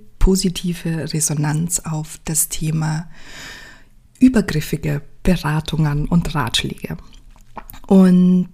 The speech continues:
hatte dann auch Rückfragen bekommen, wie ich denn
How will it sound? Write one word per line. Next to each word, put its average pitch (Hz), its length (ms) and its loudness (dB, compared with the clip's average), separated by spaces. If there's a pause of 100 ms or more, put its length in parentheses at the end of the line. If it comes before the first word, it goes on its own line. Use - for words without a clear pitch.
(460)
hatte 190 480 -4
dann 180 400 0 (100)
auch 185 640 -6 (160)
Rückfragen 156 760 -6
bekommen, 170 640 -4 (920)
wie 202 260 0
ich 202 260 -4
denn 190 420 0